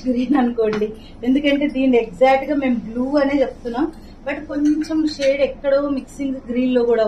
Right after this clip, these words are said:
ఉంది. This is the saree. శారీ బోర్డర్ వచ్చేసి మనకి, ఆ, ట్వెల్వ్ to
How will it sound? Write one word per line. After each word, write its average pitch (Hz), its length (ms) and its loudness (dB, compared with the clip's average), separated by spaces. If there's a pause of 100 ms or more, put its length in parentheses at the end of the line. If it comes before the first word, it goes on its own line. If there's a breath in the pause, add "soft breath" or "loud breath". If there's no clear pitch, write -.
ఉంది. 165 200 -10 (1200)
This 180 180 -18
is 175 120 -18
the 233 80 -10 (120)
saree. 202 360 -2 (520 loud breath)
శారీ 233 300 2
బోర్డర్ 220 320 0
వచ్చేసి 254 400 2
మనకి, 240 280 -6 (640 loud breath)
ఆ, 214 60 0 (360)
ట్వెల్వ్ 240 280 0
to 277 60 -4